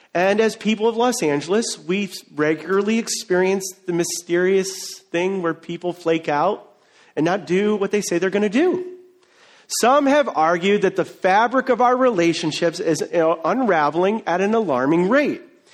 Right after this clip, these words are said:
And even though we might not be able to explicitly name the problem, we can all feel a relational deficit growing between us and others.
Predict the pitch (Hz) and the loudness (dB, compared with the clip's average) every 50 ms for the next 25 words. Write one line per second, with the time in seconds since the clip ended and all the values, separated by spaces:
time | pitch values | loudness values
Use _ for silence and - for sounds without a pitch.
0 | - - _ _ - 160 175 - 240 302 311 285 254 262 233 220 233 226 226 226 | -20 -20 _ _ -4 -2 0 4 4 4 6 6 4 4 4 2 2 2 2 2
1 | 226 208 214 208 208 202 - 202 202 185 175 185 196 170 151 - - - - - | 2 2 2 2 2 2 2 2 0 0 0 0 0 0 0 -2 -4 -8 -10 -10
2 | - - 226 269 311 302 - 277 254 240 247 240 226 226 220 - - - - - | -8 -2 0 2 2 2 0 -2 -2 0 0 2 2 0 -2 -6 -10 -18 -20 -6
3 | - 147 170 196 214 226 233 233 254 240 233 - 170 151 127 127 139 156 170 185 | -2 2 4 4 4 4 4 4 2 0 0 -2 0 2 2 2 2 2 0 0
4 | 196 185 165 208 214 - 226 220 226 247 262 254 - - - - 277 277 277 262 | 0 0 -2 -2 0 2 2 2 4 4 2 0 -2 -8 -4 0 2 4 4 4
5 | 247 240 233 233 233 220 - - - - - - - 180 185 185 202 202 196 208 | 4 4 4 2 0 -2 -6 -12 -20 -20 -10 -2 -2 0 2 2 2 4 4 2
6 | 220 240 220 - - 233 226 226 - 226 226 226 220 226 214 - - 190 165 160 | 2 0 0 -2 0 2 2 2 2 2 0 0 2 0 -2 -2 -2 -4 -4 -4
7 | 143 185 202 202 196 196 180 214 - - - 180 180 208 202 156 127 139 170 175 | -2 0 0 2 2 0 0 -2 -6 -2 -2 0 0 2 2 0 0 -2 -2 -4
8 | - - - - 196 202 - - 226 269 247 185 104 - - - - - - | -8 -10 -6 -4 -4 -2 0 0 0 0 0 0 -2 -4 -8 -8 -8 -8 -8